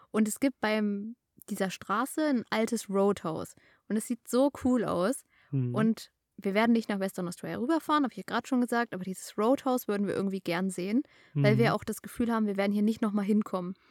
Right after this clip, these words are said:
Speaker 1: Und jetzt sind wir halt
Speaker 2: Genau.
Speaker 1: gerade dreihundert Kilometer davon entfernt
Speaker 2: Ja.
Speaker 1: und denken uns, wir haben eh noch ein bisschen Zeit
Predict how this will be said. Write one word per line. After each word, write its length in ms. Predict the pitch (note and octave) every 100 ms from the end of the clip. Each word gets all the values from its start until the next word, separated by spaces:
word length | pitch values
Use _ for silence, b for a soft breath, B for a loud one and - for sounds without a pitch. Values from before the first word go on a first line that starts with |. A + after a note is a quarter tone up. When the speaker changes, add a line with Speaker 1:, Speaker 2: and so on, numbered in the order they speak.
| b -
Speaker 1:
Und 120 | G#3+
jetzt 160 | G#3+ -
sind 180 | B3
wir 80 | A#3
halt 100 | A3 B2
Speaker 2:
Genau. 60 | B2
Speaker 1:
gerade 320 | G3+ A3+ A#3 b b b b -
dreihundert 560 | F#3 G#3 A#3 B3 A#3+
Kilometer 480 | - A3 G3+ A3 A#3+
davon 240 | G#3+ G3+ G3+
entfernt 600 | F#3+ - G#3+ A#3+ D#4+ - _ _ -
Speaker 2:
Ja. 220 | C3+ C#3 _ _ -
Speaker 1:
und 140 | A3+
denken 260 | A3 A#3 A#3+
uns, 460 | G#3+ A3 A3 - _ _ _ _ _ _
wir 140 | G#3 G3+
haben 100 | A3+
eh 100 | C#4+
noch 120 | D#4
ein 80 | D4+
bisschen 260 | D4 - C#4
Zeit 380 | C#4+ C4+ C#4+